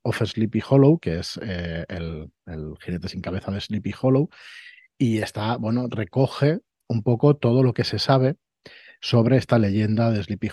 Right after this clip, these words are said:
Hollow y te trata un poco del cuento de Washington Irving, que fue el original,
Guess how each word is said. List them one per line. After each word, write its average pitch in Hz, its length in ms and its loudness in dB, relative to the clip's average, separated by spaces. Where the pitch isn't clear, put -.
Hollow 123 560 2
y 104 60 -4
te 95 160 -6
trata 101 300 -6
un 101 100 -6
poco 110 460 -2
del 90 500 -6
cuento 110 440 0
de 104 80 0
Washington 98 680 -4
Irving, 123 440 2
que 90 220 -6
fue 87 240 -8
el 90 60 -8
original, 95 560 -4